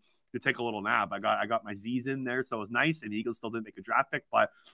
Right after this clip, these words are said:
I was on the couch watching the entire day. Eagles don't make a selection, trade down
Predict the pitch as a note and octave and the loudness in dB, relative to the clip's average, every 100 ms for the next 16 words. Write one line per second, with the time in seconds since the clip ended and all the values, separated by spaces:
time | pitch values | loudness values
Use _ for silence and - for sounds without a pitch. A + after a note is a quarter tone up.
0 | _ - A#2+ D3 E3+ D#3 E3+ D#3 D3+ - | _ -2 0 0 0 2 2 6 6 6
1 | C#3 B2 D3 D3 C#3 C3 C#3 C#3+ A2+ C3 | 0 8 10 10 8 4 4 2 2 2
2 | D3+ D#3 C3+ C#3 _ _ _ - G2 A#2+ | 2 2 -4 -4 _ _ _ -8 -2 2
3 | D3+ - E3 C3 - _ _ _ _ - | 2 4 2 0 -6 _ _ _ _ 2
4 | C#3 C3+ A2 A#2 C#3 D#3+ | 6 6 8 8 10 6